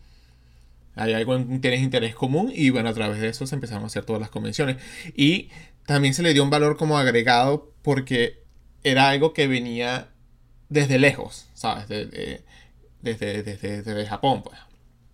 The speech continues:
Y tener un, un, un cómics, tener un ma-, un manga original de Japón, eso es como súper valioso, pues. Y poder experimentar toda esa cultura, bueno, se,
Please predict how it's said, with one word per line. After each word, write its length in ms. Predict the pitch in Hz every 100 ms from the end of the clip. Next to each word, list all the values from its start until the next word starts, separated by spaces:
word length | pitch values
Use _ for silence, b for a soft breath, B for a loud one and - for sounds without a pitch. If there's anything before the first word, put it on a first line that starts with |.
| _ _ - -
Y 400 | 113 110 107 - _
tener 280 | - 113 110
un, 460 | 127 135 127 117 -
un, 260 | 110 107 107 b b b -
un 180 | 110 104
cómics, 520 | 127 120 127 - -
tener 180 | 113 104
un 120 | 101
ma-, 180 | 107 120
un 220 | 113 110
manga 500 | 117 107 113 120 127 - - _ - -
original 440 | 120 117 107 104 104
de 60 |
Japón, 360 | 127 127 120 127
eso 240 | 110 110
es 120 | 104
como 480 | - 117 110 107 113 - - -
súper 280 | - 127 117
valioso, 420 | 104 127 117 -
pues. 460 | 101 95 95 95 - - - - -
Y 80 | 123
poder 220 | 113 107
experimentar 520 | 135 143 123 113 104
toda 140 | 127
esa 140 | 127 147
cultura, 380 | 156 147 190 208
bueno, 200 | 117 110
se, 240 | 104